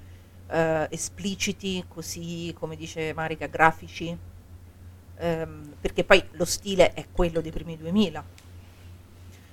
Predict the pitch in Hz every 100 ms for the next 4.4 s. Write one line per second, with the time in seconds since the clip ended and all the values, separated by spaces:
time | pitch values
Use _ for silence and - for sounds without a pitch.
0 | - - 170 - 165 160 151 143 147 139
1 | - - - - 151 - 165 - 165 165
2 | 160 - 160 - 233 202 185 185 156 147
3 | - 156 160 165 160 156 156 - 151 190
4 | 180 175 165